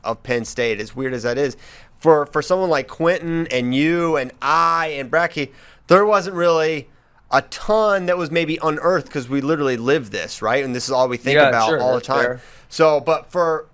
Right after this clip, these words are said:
Speaker 1: a lot of wrestling fans, and what we're seeing is, like, for our subscribers, who we're so thankful for, this is, like, what they were looking for exactly. So,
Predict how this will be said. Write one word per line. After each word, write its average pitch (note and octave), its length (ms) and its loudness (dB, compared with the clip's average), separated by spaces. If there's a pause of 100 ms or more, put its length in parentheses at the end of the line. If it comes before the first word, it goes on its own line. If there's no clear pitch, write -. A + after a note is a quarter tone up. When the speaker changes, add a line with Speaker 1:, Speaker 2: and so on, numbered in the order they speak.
Speaker 1:
a A#2+ 100 -6
lot D3+ 380 2
of C#3+ 160 0
wrestling C3 300 -2
fans, C3 200 -2
and A#2 80 -4
what B2+ 160 -2
we're C#3+ 160 0
seeing A#2+ 360 -2
is, A2 140 -4
like, G#2 280 -2 (640)
for G#2 340 -4 (960)
our B2+ 200 0
subscribers, A2+ 1120 -4 (320)
who G#2+ 140 -16
we're G#2 100 -6
so G2+ 160 -6
thankful A#2 400 -4
for, F#2+ 300 -12
this A#2+ 340 -2
is, A#2 120 -8
like, A2+ 280 0 (480)
what A#2+ 220 -2
they B2 80 0
were G#2+ 160 -2
looking A2 260 -6
for G2 240 -6
exactly. G2 680 -8 (480)
So, C3 440 2